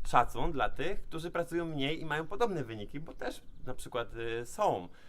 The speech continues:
Ja nie mówię, że nie, natomiast ja musiałem jak gdyby, e, poświęcić serducho, włożyć i, i wtedy to pykło, tak? Czyli włóż serducho i poświęć, poczekaj, przeczekaj tę odroczoną gratyfikację tak zwaną i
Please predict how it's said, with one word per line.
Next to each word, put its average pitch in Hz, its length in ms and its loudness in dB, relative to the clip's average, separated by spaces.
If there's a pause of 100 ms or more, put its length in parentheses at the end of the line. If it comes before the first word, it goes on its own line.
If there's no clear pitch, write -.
(120)
Ja - 100 -4
nie 123 100 -2
mówię, 127 240 -4
że 135 160 -4
nie, 123 240 -4
natomiast 143 460 -8
ja 143 160 0
musiałem 135 340 -4
jak 120 100 -6
gdyby, 120 320 0 (320)
e, 104 40 -6 (400)
poświęcić 139 520 -6
serducho, 151 680 0
włożyć 160 680 0
i, 135 400 0
i - 60 4
wtedy 131 280 2
to - 120 -8
pykło, - 420 -2
tak? 101 260 0 (140)
Czyli 123 340 -6 (180)
włóż 202 240 0
serducho 165 760 -2 (840)
i 165 180 -4
poświęć, 160 640 -4
poczekaj, 131 540 -4
przeczekaj 113 640 -6 (340)
tę 101 420 -6
odroczoną 117 460 -6
gratyfikację 104 600 -4
tak 101 140 -8
zwaną 101 340 -6 (120)
i 98 280 -8